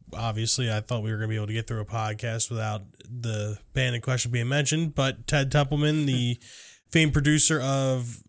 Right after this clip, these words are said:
such great albums as Van Halen one, two, <laughs> Women and Children First,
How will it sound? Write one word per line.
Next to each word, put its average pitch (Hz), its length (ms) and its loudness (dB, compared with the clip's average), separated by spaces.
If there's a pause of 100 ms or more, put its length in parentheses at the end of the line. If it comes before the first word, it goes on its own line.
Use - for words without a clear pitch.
(160)
such 127 540 0
great 131 240 2
albums 123 360 0
as 117 100 -2
Van 127 220 -2
Halen 127 340 0
one, 123 460 -2
two, 120 640 0 (480)
<laughs> - 500 -16
Women 147 200 4
and 131 120 0
Children 131 360 0
First, 127 600 -2